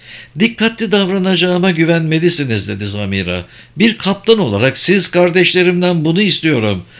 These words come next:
Talverrar cephesinden ne duyarsanız duyun,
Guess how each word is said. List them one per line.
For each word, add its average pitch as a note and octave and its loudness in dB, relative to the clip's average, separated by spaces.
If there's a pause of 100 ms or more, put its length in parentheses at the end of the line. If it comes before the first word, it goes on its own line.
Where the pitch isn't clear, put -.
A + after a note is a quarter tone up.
(260)
Talverrar F3 4
cephesinden A#2 -2
ne F3 2
duyarsanız D3+ 0
duyun, C3 0